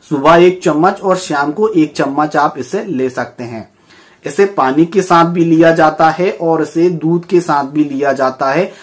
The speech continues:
आपको जो suitable लगे, आप इसे यूज़ कर सकते हैं। ये जो ओट्स होते हैं, कोलेस्ट्रॉल को कम होता, कम करता है, जो, और जो bad cholesterol होता है, एलडीएल, उसको यह कम करता है, और जो नसों में blockage की समस्या होती है, diabetes की समस्या होती है,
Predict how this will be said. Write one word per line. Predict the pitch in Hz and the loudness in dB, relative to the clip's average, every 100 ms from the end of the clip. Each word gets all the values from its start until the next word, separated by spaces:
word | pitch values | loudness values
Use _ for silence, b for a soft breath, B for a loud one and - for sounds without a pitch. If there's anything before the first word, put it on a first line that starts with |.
| B | B
आपको | 151 151 - 196 | -2 -2 0 0
जो | 165 185 | 2 0
suitable | 220 180 165 156 147 147 | 0 -2 0 0 2 0
लगे, | 139 131 202 214 | 0 0 0 0
आप | 139 151 | -4 -4
इसे | 135 - 175 | -6 -4 -2
यूज़ | 156 123 196 - - | -2 -4 -6 -8 -8
कर | 151 | -6
सकते | - 135 - | -4 -8 -8
हैं। | 131 123 101 _ _ b b b b 151 | -12 -10 -14 _ _ b b b b 0
ये | 208 | 4
जो | 220 254 - | 4 2 4
ओट्स | 185 240 - | 6 4 4
होते | 170 165 170 | 0 2 2
हैं, | 160 175 208 | 2 0 0
कोलेस्ट्रॉल | 170 156 165 - 190 175 | 0 2 2 2 2 4
को | 180 175 | 4 2
कम | 175 165 | 2 2
होता, | 160 151 147 151 | 2 0 2 0
कम | 151 - 156 | 0 0 0
करता | 190 151 147 147 | 2 0 0 -4
है, | 147 185 | -2 -2
जो, | 196 190 | 0 2
और | 180 | 2
जो | 175 196 | 4 2
bad | 120 135 180 | 2 0 0
cholesterol | 175 160 151 - 151 151 | 0 0 0 -2 -2 -2
होता | 143 135 143 | -2 -4 -2
है, | 147 175 127 | -2 -4 -4
एलडीएल, | 135 139 147 156 180 B B B | -6 -4 0 0 -2 B B B
उसको | 175 151 - 185 196 | -4 -4 -4 2 4
यह | 165 151 | 4 0
कम | 165 - 160 170 | -2 0 2 2
करता | 156 143 151 | 0 0 -2
है, | 147 185 | 0 -2
और | 190 180 | 0 -2
जो | 156 170 | 2 2
नसों | 156 139 - 175 | 2 0 -2 0
में | 180 175 165 | 2 2 2
blockage | 139 151 - 196 196 | 0 -2 2 2 2
की | 196 | -6
समस्या | 165 151 143 - | -4 -4 -4 -4
होती | 147 143 139 156 147 | -4 -4 -6 -4 -2
है, | 147 | 0
diabetes | 139 135 143 165 196 196 | 0 0 0 -2 -4 -8
की | - 196 | -10 -8
समस्या | 170 151 147 - | -4 -4 -4 -4
होती | 151 143 143 151 147 | -4 -4 -6 -8 -6
है, | 147 156 | -4 -4